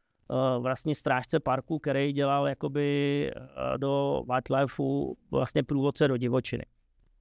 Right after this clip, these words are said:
Teď jako některý lidi remcali, že jo, "Proč ho sebou máme?" Já říkám, "No, protože prostě já nevím, co ty zvířata dělají a může být nějaký problém." No, tak přestali remcat ve chvíli, kdy jsme tábořili poprvé v Oanip River, eh, což je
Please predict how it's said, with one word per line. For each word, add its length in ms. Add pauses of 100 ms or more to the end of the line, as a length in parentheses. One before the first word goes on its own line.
(680)
Teď 180
jako 280 (180)
některý 360
lidi 200
remcali, 460
že 80
jo, 80
"Proč 340
ho 100
sebou 320
máme?" 520 (440)
Já 60
říkám, 240
"No, 80
protože 360
prostě 360
já 320
nevím, 260
co 120
ty 120
zvířata 400
dělají 360
a 60
může 260
být 180
nějaký 320
problém." 440
No, 140
tak 140 (500)
přestali 440
remcat 300
ve 60
chvíli, 360
kdy 140
jsme 220
tábořili 720
poprvé 420
v 60
Oanip 340
River, 240
eh, 160 (1160)
což 360
je 140